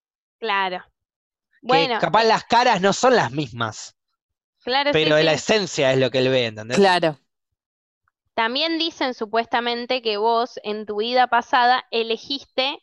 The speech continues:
Speaker 1: a las personas con las que compartís esta vida. Digamos,
Speaker 2: Puede
Speaker 1: es
Speaker 2: pasar
Speaker 1: que
Speaker 2: que en la
Speaker 1: vos,
Speaker 2: vida
Speaker 1: Facu, elegiste a
Speaker 2: pasada,
Speaker 1: todos tus hermanos,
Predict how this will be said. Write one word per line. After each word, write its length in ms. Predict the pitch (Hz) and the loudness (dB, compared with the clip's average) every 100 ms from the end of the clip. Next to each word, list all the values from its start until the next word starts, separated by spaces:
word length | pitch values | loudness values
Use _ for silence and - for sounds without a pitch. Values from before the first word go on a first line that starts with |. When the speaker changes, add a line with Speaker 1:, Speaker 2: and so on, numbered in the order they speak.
| _ | _
Speaker 1:
a 140 | 208 202 | -4 -2
las 140 | 196 - | -4 -6
personas 580 | 196 202 226 220 240 247 | -8 -6 -2 -2 -2 -6
con 220 | 175 180 | -8 -8
las 120 | 170 | -8
que 140 | 190 | -10
compartís 600 | - 180 185 190 214 214 214 | -8 -4 -2 -2 -6 -8 -8
esta 260 | - - | -6 -4
vida. 320 | 208 208 170 - _ _ _ - - - - | -2 -2 -4 -8 _ _ _ -20 -20 -20 -4
Digamos, 240 | 208 202 | -2 2
Speaker 2:
Puede 140 | 170 | 2
Speaker 1:
es 40 | 170 | 4
Speaker 2:
pasar 240 | 160 190 | 2 4
Speaker 1:
que 40 | - | 4
Speaker 2:
que 60 | |
en 60 | - | 4
la 40 | - | 4
Speaker 1:
vos, 40 | |
Speaker 2:
vida 160 | - 311 | 4 2
Speaker 1:
Facu, 160 | 311 | 4
elegiste 220 | 359 349 269 | 2 4 2
a 120 | 180 | 2
Speaker 2:
pasada, 320 | 349 320 269 | 4 4 4
Speaker 1:
todos 220 | 277 285 | 2 0
tus 220 | - 240 | -4 -2
hermanos, 520 | 240 233 254 240 196 | -2 0 0 0 -2